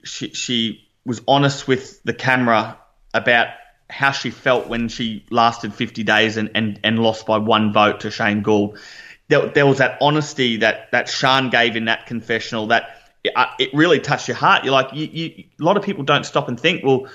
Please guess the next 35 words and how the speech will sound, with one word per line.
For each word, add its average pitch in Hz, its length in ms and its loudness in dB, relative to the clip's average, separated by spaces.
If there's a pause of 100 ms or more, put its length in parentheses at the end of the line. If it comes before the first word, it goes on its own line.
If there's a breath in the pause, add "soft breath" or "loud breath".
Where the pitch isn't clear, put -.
(580 loud breath)
okay, 120 440 0
someone 185 380 0
wins, 131 380 0
but - 160 -6
what 202 80 0
about 220 180 0
the 151 60 -6
person 175 400 -2
that, - 420 -2
that 123 180 -2
got - 180 0
so 127 180 0
close 139 420 0
and 135 100 0
actually 131 300 -2
lost?" 127 380 0
And, 123 180 -4 (480 loud breath)
and 135 300 0
when 147 160 2
Sian 165 380 4
gave 131 260 2
that 156 180 0
confessional, 120 840 -8
you 127 200 -8
really 139 560 2
understood. 127 680 0 (760 loud breath)
I 139 100 2
think 208 420 -2 (160)
I 165 120 6
would 226 140 4
have 202 60 4
been 156 160 0
fascinated 135 880 0
to 139 120 -4
see 135 480 -2